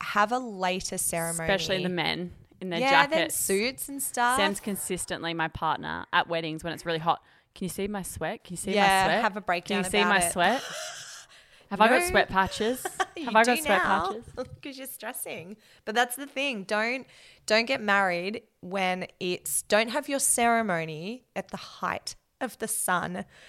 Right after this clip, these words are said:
Speaker 1: Don't make your guests
Speaker 2: So
Speaker 1: stand in
Speaker 2: just
Speaker 1: it.
Speaker 2: say I'm really hung up on having my ceremony
Speaker 1: Yep.
Speaker 2: outside.
Speaker 1: Yep.
Speaker 2: It gets to my wedding day. It's forecasted for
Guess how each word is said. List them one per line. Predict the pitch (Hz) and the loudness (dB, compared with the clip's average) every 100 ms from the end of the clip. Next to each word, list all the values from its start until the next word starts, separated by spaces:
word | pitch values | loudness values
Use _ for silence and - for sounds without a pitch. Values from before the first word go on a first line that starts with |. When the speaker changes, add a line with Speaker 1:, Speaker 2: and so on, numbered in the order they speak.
| - 190 | -6 0
Speaker 1:
Don't | 208 | 2
make | 208 202 | 2 -2
your | 170 | -2
guests | 170 | -2
Speaker 2:
So | 226 214 | 0 2
Speaker 1:
stand | 175 165 175 | 4 4 2
in | 156 | -2
Speaker 2:
just | 139 | 0
Speaker 1:
it. | |
Speaker 2:
say | 233 226 226 | 0 0 -2
I'm | 190 180 180 170 | -2 -2 -2 -4
really | 180 180 | -4 -4
hung | 175 185 170 | -4 -6 -2
up | 156 - | -4 -4
on | 160 | -8
having | 165 156 165 | -6 -6 -6
my | 170 165 147 _ _ - | -6 -8 -10 _ _ -16
ceremony | - 175 170 165 165 160 156 - | -6 -4 -4 -4 -8 -8 -6 -2
Speaker 1:
Yep. | 170 | 0
Speaker 2:
outside. | 175 - 165 151 208 277 | 0 0 2 4 2 0
Speaker 1:
Yep. | 175 170 - _ _ - | 2 0 -2 _ _ -12
Speaker 2:
It | |
gets | 180 - - | -6 -6 -6
to | |
my | 185 | -4
wedding | 175 175 170 | -2 -2 -2
day. | 170 160 160 - | -4 -2 -4 -8
It's | - | -10
forecasted | 165 160 175 160 - 170 - | -10 -8 -6 -8 -8 -12 -8
for | 170 160 | -6 -6